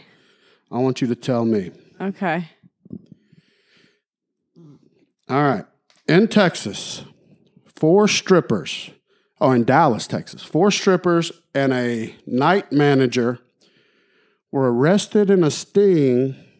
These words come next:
Speaker 2: Hmm.
Speaker 1: that showed strippers were pulling their thongs down too much and revealing some of their butt cracks.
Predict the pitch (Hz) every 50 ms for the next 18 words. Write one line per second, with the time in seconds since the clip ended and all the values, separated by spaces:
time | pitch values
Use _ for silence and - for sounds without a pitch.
0 | _ _ - 254 262 254 233 208 185 185 _ _ _ _ _ _ _ _ _ _
1 | _ _ _ _ _ _ _ _ _ _ _ _ _ _ - 139 135 104 - -
2 | - - 160 165 165 160 151 - - - - - - 180 190 185 - 214 208 208
3 | 214 196 - 156 147 139 - - - - 180 180 196 196 202 208 196 170 170 160
4 | 156 147 - - - 156 151 156 160 160 160 156 151 127 120 107 127 127 123 120
5 | 120 117 117 113 117 113 110 107 _ _ - - 180 208 233 226 226 220 202 180
6 | 147 117 - - - 156 139 135 127 123 113 113 143 151 165 170 165 165 170 175
7 | 160 165 - - 151 143 143 156 156 139 135 139 135 127 117 110 110 123 113 -
8 | - - - - 92 73 - - - - - - - - - -